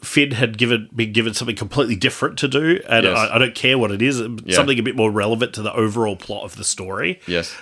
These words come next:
Speaker 1: I think it could have been really, really good. But as it is, to me, as a movie, it just stinks. Like,
Speaker 2: Yeah.
Speaker 1: it's just, it's so long, and there's so much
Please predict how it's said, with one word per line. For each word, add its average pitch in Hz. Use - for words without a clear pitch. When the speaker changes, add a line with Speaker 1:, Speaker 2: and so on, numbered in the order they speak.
Speaker 1:
I 120
think 165
it 127
could 143
have 127
been 110
really, 107
really 98
good. 113
But 120
as 135
it -
is, 143
to 120
me, 143
as 123
a 107
movie, 131
it 90
just 85
stinks. -
Like, 120
Speaker 2:
Yeah. -
Speaker 1:
it's 123
just, 139
it's -
so 170
long, 151
and 123
there's 127
so 156
much 139